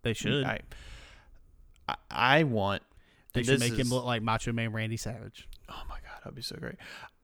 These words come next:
Speaker 2: I want, um, the, the starting three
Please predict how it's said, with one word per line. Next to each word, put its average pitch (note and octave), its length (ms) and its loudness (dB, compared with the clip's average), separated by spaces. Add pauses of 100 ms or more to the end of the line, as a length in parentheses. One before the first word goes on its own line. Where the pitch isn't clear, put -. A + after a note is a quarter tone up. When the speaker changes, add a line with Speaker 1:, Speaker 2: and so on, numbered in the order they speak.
Speaker 2:
I D3+ 300 6
want, A2 560 0 (120)
um, G2 420 -2 (840)
the, A#2 480 0 (200)
the A#2 180 0
starting A#2+ 580 2
three C3+ 420 0